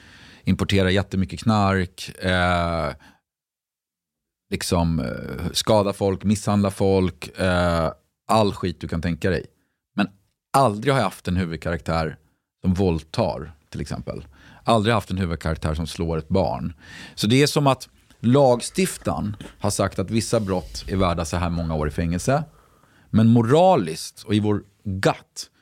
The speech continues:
så tycker vi egentligen att det är andra brott som kanske är ännu värre, som vi aldrig kan förlåta, som vi aldrig kan förlika oss med att någon gör. Till exempel våldta. Det är någonting där som... Vi, vi skulle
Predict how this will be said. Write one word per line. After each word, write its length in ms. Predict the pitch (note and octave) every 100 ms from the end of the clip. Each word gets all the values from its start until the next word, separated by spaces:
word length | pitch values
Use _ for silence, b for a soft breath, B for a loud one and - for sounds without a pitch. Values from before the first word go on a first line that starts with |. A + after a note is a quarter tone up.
| _ _ -
så 80 | G2
tycker 300 | G2+ - G2
vi 40 |
egentligen 220 | F#2+ E2 F2+
att 60 |
det 60 | -
är 60 | -
andra 380 | A#2+ G2 G#2 C3+
brott 220 | F#2+ E2
som 100 | F2+
kanske 200 | F2 E2+ -
är 40 | G2
ännu 260 | E2+ F2
värre, 400 | F2+ B2 G2+ C2+
som 160 | - F#2
vi 80 | F2
aldrig 360 | A2 F2 E2+ G#2+
kan 140 | A2+
förlåta, 320 | - E2+ D#2+
som 100 | -
vi 60 | F2+
aldrig 320 | G#2 F#2+ G#2
kan 100 | G2
förlika 400 | - G#2+ A2+ G2+
oss 100 | -
med 120 | F2
att 80 | D#2
någon 260 | E2 E2 G2+
gör. 260 | E2+ - - _ _ _ _
Till 40 | G#2+
exempel 380 | - G2+ E2+
våldta. 560 | E2+ E2+ E2 - - - _ _ _ _ _
Det 120 | B2 C#3+
är 40 |
någonting 460 | D3 D#3+ D3 A#2 G2+
där 160 | F#2+
som... 220 | F#2 F#2+ E2+ b b b
Vi, 140 | A#2+
vi 100 | -
skulle 180 | B2+ -